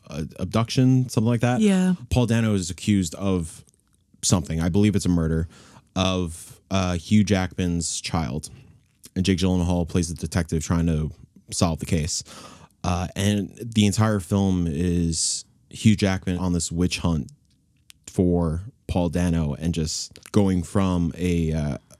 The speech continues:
Speaker 1: a very worried father to somebody who is committing this heinous crime of essentially keeping this man who is not proven to be guilty prisoner and, like, tortured and just trying to find,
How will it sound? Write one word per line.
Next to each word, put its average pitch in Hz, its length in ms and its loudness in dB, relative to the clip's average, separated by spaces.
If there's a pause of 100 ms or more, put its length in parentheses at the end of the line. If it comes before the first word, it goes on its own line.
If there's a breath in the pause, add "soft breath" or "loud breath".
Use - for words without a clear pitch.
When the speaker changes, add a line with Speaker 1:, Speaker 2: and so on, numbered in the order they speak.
Speaker 1:
a 90 200 0
very 90 280 2
worried 87 380 0
father 87 400 0
to 90 720 2 (140)
somebody 87 300 0
who 82 240 2
is 78 420 0 (260)
committing 87 360 4
this 82 160 0
heinous 87 340 0
crime 90 500 0
of 87 500 -2 (920 loud breath)
essentially 95 380 2
keeping 87 560 2 (120)
this 90 260 -2
man 90 420 4
who 90 300 2
is 85 220 2
not 82 260 0 (280)
proven 80 240 2
to 80 80 -6
be 80 80 -2
guilty 92 500 0 (180)
prisoner 85 440 0
and, 76 220 -2
like, 71 280 -2 (420)
tortured 82 540 -2
and 76 440 -2 (200)
just - 180 -4
trying 82 240 2
to 82 160 0
find, 82 720 0